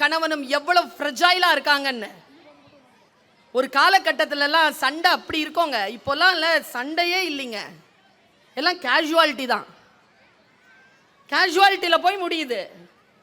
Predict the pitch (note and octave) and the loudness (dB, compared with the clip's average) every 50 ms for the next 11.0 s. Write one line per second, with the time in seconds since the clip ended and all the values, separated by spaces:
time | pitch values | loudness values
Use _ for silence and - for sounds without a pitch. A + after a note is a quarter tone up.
0 | _ _ _ _ _ _ _ _ _ _ _ _ _ _ _ _ _ - B3 C4+ | _ _ _ _ _ _ _ _ _ _ _ _ _ _ _ _ _ -4 -4 -2
1 | D4+ D#4+ D#4 D4 - D4 D4+ E4 F4 G4 G4 F#4 F4 F4 F4 F#4 F4+ C4+ D4 D4+ | 0 0 -2 -2 0 -2 0 2 2 2 4 4 4 4 2 -2 -2 -2 -2 -2
2 | D#4+ D#4+ D#4+ D4 C#4 C#4 C#4 - F4 F4+ E4 D#4+ D#4+ D#4+ E4 D#4 D#4+ - D4+ D4+ | 0 0 0 -2 0 0 -2 0 2 2 2 2 2 0 0 -2 -4 -6 -12 -10
3 | A3 - D#4+ D4+ C#4+ C4 A#3+ A3 G3+ E3+ C#3+ D#3+ D#3+ - _ _ _ _ _ _ | -10 -10 -8 -6 -6 -6 -4 -4 -6 -6 -6 -10 -16 -20 _ _ _ _ _ _
4 | _ _ _ _ _ _ - D#4 E4 F4+ F4+ G#4 A#4 A#4+ A#4 A#4 G#4+ G4 E4+ D4+ | _ _ _ _ _ _ -4 0 2 2 4 4 4 6 6 6 4 2 0 -2
5 | C4 G3 - F3+ C#3+ A#2+ - - - _ _ _ _ _ _ _ _ _ _ _ | -4 -6 -8 -16 -16 -18 -20 -20 -20 _ _ _ _ _ _ _ _ _ _ _
6 | _ _ _ _ _ _ _ _ - C4+ D4+ E4 F4+ F#4 F4+ F#4 E4 D#4+ D#4+ D#4+ | _ _ _ _ _ _ _ _ -2 -2 -2 0 0 0 0 2 2 0 0 0
7 | - F4+ - F4 E4+ E4 D#4+ C#4 A#3+ D4+ D4+ D4 - - D#4 C#4+ A#3 C#4+ C#4 C#4+ | -6 -4 0 2 2 2 2 2 2 2 2 2 2 -2 -4 -2 -2 -2 -2 0
8 | D#4 E4 D#4 D4+ D4 C#4 C#4 C4+ C#4 B3+ - C4 B3+ A3 - - - - - B3+ | 0 0 0 0 -2 -2 -2 -2 -2 -2 -2 -2 -4 -4 -4 -10 -20 -8 -2 -2
9 | C#4+ D#4+ F4 F#4 F#4 F#4 G#4 F#4+ G4 - D#4 D#4+ D4 - F4 E4 E4+ E4 E4+ E4+ | -2 -2 -2 -4 0 2 2 2 2 0 -2 -2 -2 -6 -8 -6 -4 0 2 2
10 | E4 D#4 D4+ C#4+ C4+ B3+ B3+ B3 C4+ D4 E4 F4 F#4+ G#4 G#4+ A4 G#4 F#4+ F4+ E4 | 2 2 0 -2 -2 -2 -2 -2 -2 -2 0 4 4 4 6 4 2 0 0 0